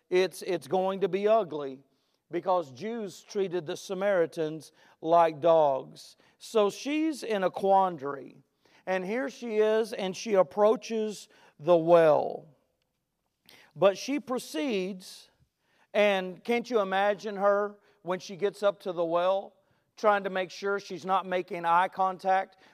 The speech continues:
with this Jewish man as she's about to go about doing her business? And maybe she's waiting and almost flinching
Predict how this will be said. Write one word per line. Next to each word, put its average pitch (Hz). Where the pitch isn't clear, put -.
with 175
this 175
Jewish 185
man 180
as 175
she's 180
about 175
to 202
go 180
about 175
doing 185
her 175
business? 185
And 180
maybe 202
she's 190
waiting 190
and 185
almost 185
flinching 190